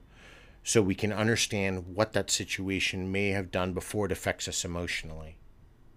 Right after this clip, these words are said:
And it's a powerful tool that when I'm working with people allows us not to get to the point where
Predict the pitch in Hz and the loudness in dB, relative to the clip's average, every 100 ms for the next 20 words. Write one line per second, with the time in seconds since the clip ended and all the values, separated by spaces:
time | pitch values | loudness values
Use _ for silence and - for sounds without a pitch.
0 | - - - - - - - - - - | -20 -20 -20 -20 -20 -20 -20 -20 -20 -20
1 | - - 95 101 95 95 - - 117 117 | -20 -6 0 2 2 -2 2 6 8 8
2 | 110 107 - - 131 117 98 85 101 82 | 4 -2 -2 2 4 6 4 0 -4 -2
3 | 98 95 92 104 113 110 95 95 - - | -2 -2 4 4 4 2 2 0 -2 -2
4 | 92 - 90 90 - - - - - - | -2 0 0 0 -6 -16 -20 -20 -20 -20
5 | - - - - - - - - 113 101 | -20 -20 -20 -20 -20 -20 -20 -6 -2 0
6 | 98 101 107 98 98 - 104 98 98 104 | 6 8 8 6 2 -2 0 4 4 2
7 | - 101 - 92 - - 104 98 87 95 | -2 -2 -4 -6 -6 -2 0 0 -2 -2
8 | 90 87 | 0 -2